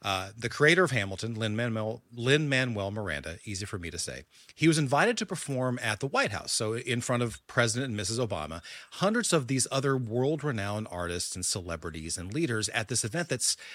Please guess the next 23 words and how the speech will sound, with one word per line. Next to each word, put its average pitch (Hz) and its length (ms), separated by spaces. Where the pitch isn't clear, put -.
celebrating 143 600
poetry 110 720
and 101 180
music. 85 420
Now, 127 220
everybody 247 380
assumed 139 320
that, 131 240
that 123 160
Miranda 127 400
was 143 160
going 123 220
to 113 80
perform 92 600
something 123 360
from 110 220
his 107 180
current 151 400
Broadway 120 420
musical, 98 680
In 90 220
the 92 80
Heights. - 460